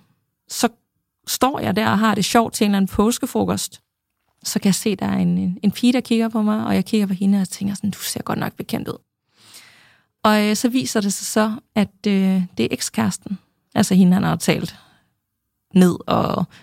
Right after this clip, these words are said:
forklaret og kom til at kalde kæreste. Og hun kommer hen til mig, og det første, hun siger, det er,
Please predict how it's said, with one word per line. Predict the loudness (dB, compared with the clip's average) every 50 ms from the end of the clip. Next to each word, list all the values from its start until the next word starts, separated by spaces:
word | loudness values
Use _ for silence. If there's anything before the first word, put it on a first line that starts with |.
| _ _ -6
forklaret | -6 0 2 2 4 4 2 0
og | 0
kom | -2 -2 0
til | 0 0
at | 0
kalde | 0 0 -2 0
kæreste. | 0 0 0 0 -2 -4 -6 -2 0
Og | 2
hun | 4 4
kommer | 4 4 2 4
hen | 4 4 2 2
til | 0 -2 0
mig, | 0 -2 -2
og | -2 -2
det | 0 0
første, | 0 0 0 0
hun | -2 -2
siger, | -2 -2 0 0 0
det | 0 0
er, | -2 -2